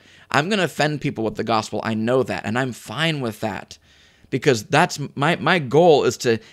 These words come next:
have them hear and believe in the good news of Jesus Christ, that he came to save them. And I know that's gonna offend people. I know people are gonna say, "Well, I don't need a savior," or, "That's so narrow-minded that there's only one way," or whatever it is. I, I know that, but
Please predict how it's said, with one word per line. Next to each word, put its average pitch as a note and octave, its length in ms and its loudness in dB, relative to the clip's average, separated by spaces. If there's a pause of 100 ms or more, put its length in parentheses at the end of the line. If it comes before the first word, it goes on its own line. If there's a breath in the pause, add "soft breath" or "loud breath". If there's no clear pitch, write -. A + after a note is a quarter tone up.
have D#3 240 0
them D3 140 0
hear E3 300 2
and A#2+ 120 0
believe B2 720 -2 (240 soft breath)
in D3 140 -2
the C#3 80 2
good D3+ 180 0
news D3 200 0
of C3 100 -2
Jesus D3 400 -2
Christ, G#3+ 380 -2
that E3+ 100 0
he F3+ 100 0
came F#3+ 320 -4
to F3+ 60 -2
save F3+ 440 0
them. A#2+ 300 -4 (320 loud breath)
And E3 120 2
I E3+ 60 6
know G3 180 6
that's E3 200 4
gonna C3 200 0
offend D#3 360 -2
people. A2 260 -2
I A#2 60 0
know D3 140 0
people C#3+ 180 0
are C3 40 -2
gonna B2 180 -2
say, B2+ 340 0 (340 loud breath)
"Well, A#2+ 140 4
I E3 80 10
don't D#3 100 4
need A#2+ 120 2
a A#2 60 0
savior," A#2 360 2
or, A2+ 60 4
"That's C#3 200 2
so C3+ 240 2
narrow-minded B2 640 -2
that G#2+ 220 -2 (220 loud breath)
there's A2+ 200 0
only C3 200 0
one A#2+ 220 0
way," B2 160 2
or A#2+ 100 0
whatever C3+ 360 0
it D3+ 60 -2
is. E3 240 -2 (240 loud breath)
I, B2+ 200 0
I - 20 2
know E3+ 220 2
that, A#2+ 240 -2
but A#2 220 0